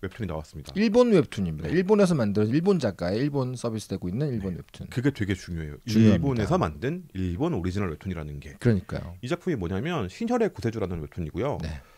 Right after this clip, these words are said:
Speaker 1: 월 거래액 일억 이천만 엔을 달성했다고 이제 보도자료가 나왔어요.
Speaker 2: 음.
Speaker 1: 일억 이천만 엔이면 우리 돈으로 한 십억 원 정도 됩니다.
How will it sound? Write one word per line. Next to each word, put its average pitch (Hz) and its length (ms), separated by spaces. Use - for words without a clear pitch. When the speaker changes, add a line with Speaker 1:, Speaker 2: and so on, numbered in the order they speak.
Speaker 1:
월 127 180
거래액 120 460
일억 208 180
이천만 151 380
엔을 127 180
달성했다고 90 800
이제 73 320
보도자료가 107 320
나왔어요. 73 600
Speaker 2:
음. 117 460
Speaker 1:
일억 170 220
이천만 147 360
엔이면 131 320
우리 104 160
돈으로 110 220
한 117 120
십억 190 260
원 170 100
정도 87 200
됩니다. 73 280